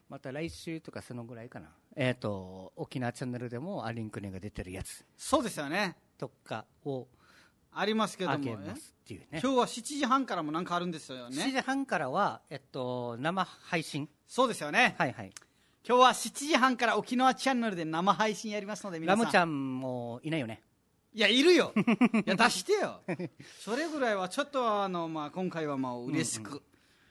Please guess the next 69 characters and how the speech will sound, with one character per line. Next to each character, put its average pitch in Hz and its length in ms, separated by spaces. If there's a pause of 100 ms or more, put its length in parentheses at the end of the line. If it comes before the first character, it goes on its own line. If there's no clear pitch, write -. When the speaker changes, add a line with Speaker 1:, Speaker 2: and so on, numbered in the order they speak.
Speaker 1:
ま 165 120
あ、 - 20
五 131 120
万 311 280
人 294 220 (260)
Speaker 2:
そ - 240
う 165 40
で 143 60
す - 100
よ。 87 200 (400)
Speaker 1:
っ - 40
て 143 140
い 120 160
う、 104 120 (380)
ま 143 180
あ、 123 100
あ 139 60
り 143 80
が 139 100
た 139 100
い 127 80
こ 123 80
と 110 140
に 98 160 (120)
登 151 360
録 151 100
者 135 100
さ-、 123 140
Speaker 2:
そ 113 60 (260)
う - 60
で - 20
す - 60
よ。 127 40
Speaker 1:
者 120 240
数 120 300
が 95 220 (480)
五 123 100
万 131 200
人 120 80
に 113 80
な 110 80
っ - 20
た。 156 60
Speaker 2:
も 202 40
う - 20
五 220 80
万 240 160
人 233 140
で 214 80
す - 140
よ、 127 140
五 160 180
万 185 240
人。 156 260 (220)
Speaker 1:
う 127 80
ん、 104 120
だ 147 120
か 156 60
ら、 165 40
Speaker 2:
皆 156 160
さ - 60
ん。 - 140 (420)
Speaker 1:
そ 160 220
れ 160 100
で、 151 320
ま 127 140
あ、 - 20
急 - 180
遽 101 300